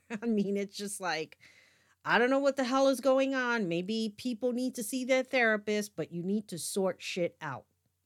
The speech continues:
for real. You can't get into your feelings about everything. And I'm gonna leave it at that. So let's get into it with Married at First Sight.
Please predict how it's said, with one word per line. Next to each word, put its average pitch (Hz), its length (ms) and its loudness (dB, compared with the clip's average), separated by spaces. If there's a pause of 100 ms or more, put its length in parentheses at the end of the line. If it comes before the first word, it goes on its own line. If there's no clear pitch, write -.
(120)
for 170 160 0
real. 165 300 -2 (640)
You 175 120 -2
can't 233 520 2
get 220 300 4
into 214 320 0
your 202 160 0
feelings 202 560 -2
about 160 440 -2
everything. 139 600 -6
And 151 120 -8
I'm 170 120 -4
gonna 165 240 -2
leave 196 440 -4
it 240 200 -2 (100)
at 175 220 0 (180)
that. 139 300 -6 (240)
So 180 220 2
let's 220 260 0
get 240 180 4
into 220 360 0
it 214 200 -2
with 165 180 -2
Married 156 440 -2
at 160 120 -2
First 147 560 -10
Sight. 117 280 -12